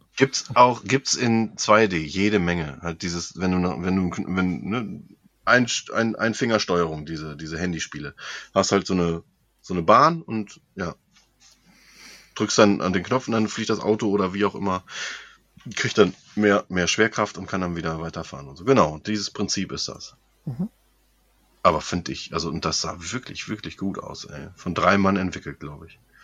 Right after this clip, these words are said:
Speaker 1: Schönes Ding, ja. <clears throat> Dann die Gurke des Jahres. Nein, nee, wahrscheinlich nicht, aber für viele Shooter-Fans eine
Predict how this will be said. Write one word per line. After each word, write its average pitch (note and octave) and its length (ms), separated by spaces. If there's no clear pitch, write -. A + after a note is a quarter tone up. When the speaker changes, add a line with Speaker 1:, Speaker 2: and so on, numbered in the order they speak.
Speaker 1:
Schönes - 380
Ding, - 280
ja. G#2 220
<clears throat> - 560
Dann F3+ 420
die G#2 280
Gurke D3+ 420
des C3 180
Jahres. A2 600
Nein, D#2 360
nee, F2 160
wahrscheinlich F2 380
nicht, F2 80
aber F#2 260
für - 220
viele C#3 240
Shooter-Fans A2 840
eine G2+ 200